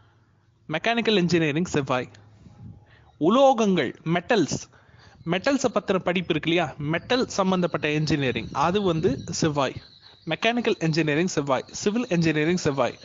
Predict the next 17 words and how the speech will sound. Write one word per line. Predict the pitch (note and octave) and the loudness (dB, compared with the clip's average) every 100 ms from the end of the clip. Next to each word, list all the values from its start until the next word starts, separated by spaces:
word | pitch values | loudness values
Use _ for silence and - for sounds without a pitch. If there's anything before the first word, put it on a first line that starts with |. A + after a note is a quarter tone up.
| - - - - - C#3+ F#3 | -20 -20 -20 -20 -6 0 2
ஆர்க்கிடெக்சர் | C4+ C#4 C4 A#3 - G#3+ D#3+ - D3 | 2 -2 -4 -4 0 0 0 -2 -4
அப்படின்னு | D3 G3 G3+ | 0 0 0
சொல்லக்கூடிய | E3+ D#3+ D#3+ C#3+ C#3 F3 A#3 - D3+ | 2 0 0 -2 0 0 0 -4 -2
அந்த | D3 C#3 | -2 0
டிராஃப்டிங் | F3+ G3+ G#3+ E3+ | -2 0 -2 0
இருக்கு | C#3+ C#3 | 0 0
இல்லையா, | F#3+ - D3+ | 0 0 0
அது | D3 | 0
வந்து | D3+ G3+ | 0 0
செவ்வாய். | D3+ C3+ A2 - - - - - - - - _ - - - - - - - - _ - - - | 0 0 -2 -4 -20 -20 -20 -20 -20 -20 -20 _ -20 -20 -20 -20 -20 -20 -20 -20 _ -20 -8 -2
சிவில் | B3+ G3+ G#3+ | 0 0 2
இன்ஜினியரிங் | G#3 A3+ A3+ A3+ G#3 | 2 2 2 0 -2
அப்படின்னா | E3 E3+ D#3+ D3+ A#3+ - - - _ - - - | -2 -2 0 0 -2 -6 -20 -20 _ -20 -20 -2
வெறும் | E3+ A#3+ D4+ A3+ F#3 | 2 4 4 4 4
வீடு | C#4 D#4 - | 4 2 0
கட்டுவது | A#3 - A3+ G#3 G#3 F#3 | -2 0 2 4 4 2
மட்டும் | F3+ C#4 C4 | 0 0 0